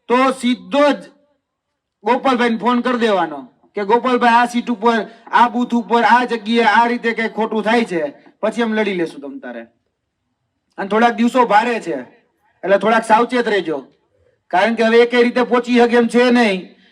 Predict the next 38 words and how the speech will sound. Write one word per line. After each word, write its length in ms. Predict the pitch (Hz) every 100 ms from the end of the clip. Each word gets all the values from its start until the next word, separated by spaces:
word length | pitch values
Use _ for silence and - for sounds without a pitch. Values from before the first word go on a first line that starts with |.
| _ 190
એટલે 200 | 208 220
રસ્તામાં 460 | 226 247 240 233
હુમલાઓ 460 | 226 233 254 247 240
કરવાનું 320 | 240 240 233
ચાલુ 260 | 226 226 214
કર્યા. 280 | 208 196
તમે 300 | 185 202 214
જોયું 280 | 202 240 262
હોય 120 | 233
છે, 260 | 226 175 139 - _ _ -
આથી 260 | 190 208 220
ત્રણ 220 | 233 233
દિવસ 300 | 226 233 -
પહેલા 320 | 220 240 208
જ 60 | - - _ _ _ _ _
બાજુમાં 460 | - 214 233 233 226
જ, 20 | - -
વિસાવદરની 580 | 196 220 233 233 226 233
બાજુમાં 440 | 226 226 240 240
જ 40 | 226 - _ -
અમારે 260 | 202 226
સભા 340 | 214 233 220 214
હતી 380 | 214 196 165 - _ _
દીવાપર 360 | 190 214 214 208
ગામમાં. 500 | 208 214 208 185 170 _ _ _ _ _ _ _ 175
હજી 160 | 208
ત્યાંથી 280 | 214 226 240
હજી 140 | 226
ગોપાલભાઈ 460 | 208 233 240 233 233
નીકળે 320 | 226 240 226
ત્યાં 240 | 214 233 233
હુમલો 260 | 233 240
કરવાના 320 | 233 226 226
પાણા 340 | 226 220 233 233
લઈને 220 | 226 220
આવી 160 | 220 208
ગયા 160 | 214
હતા. 320 | 214 196 185